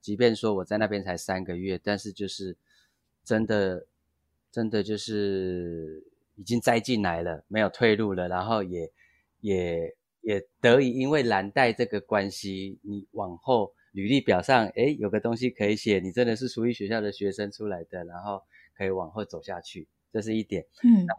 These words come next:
Speaker 1: 后斐航迪的话，就是带给我比蓝带更多的就是实习方面的经验啦，因为即便在学校的期间，他们的实作课就比蓝带来得多，所以
Speaker 2: 哦，OK。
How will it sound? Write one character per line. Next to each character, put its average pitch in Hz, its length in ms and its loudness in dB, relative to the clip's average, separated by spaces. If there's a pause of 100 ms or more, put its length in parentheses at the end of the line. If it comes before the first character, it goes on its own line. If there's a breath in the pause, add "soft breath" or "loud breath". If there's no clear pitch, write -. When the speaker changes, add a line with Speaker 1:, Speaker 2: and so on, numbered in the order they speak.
(100)
Speaker 1:
后 120 320 4
斐 120 100 8
航 117 200 6
迪 117 120 -2
的 120 160 6
话， 131 160 6
就 123 160 2
是 107 920 0
带 131 140 4
给 110 100 0
我 104 160 4 (120)
比 101 140 0
蓝 101 160 2
带 135 140 2
更 127 260 2
多 107 160 -2
的 101 120 0
就 104 120 -6
是 104 240 -8 (280)
实 113 200 -4
习 110 200 -4
方 113 120 0
面 117 120 0
的 101 80 0
经 101 240 -8
验 95 180 -4
啦， 80 140 -12
因 104 100 -6
为 123 160 -2 (380)
即 120 240 -2
便 120 600 4
在 127 300 6
学 104 260 -2
校 123 220 2
的 104 140 0
期 101 260 -8
间， 101 420 -2 (300)
他 135 140 4
们 123 80 2
的 107 80 -2
实 - 180 -6
作 117 180 2
课 104 380 2 (260)
就 135 120 2
比 98 180 -2
蓝 90 240 -2
带 110 220 4
来 87 180 0
得 87 220 -8 (120)
多， 90 360 -2 (720)
所 110 320 4
以 120 80 8
Speaker 2:
哦， 220 380 8
OK。 185 220 -8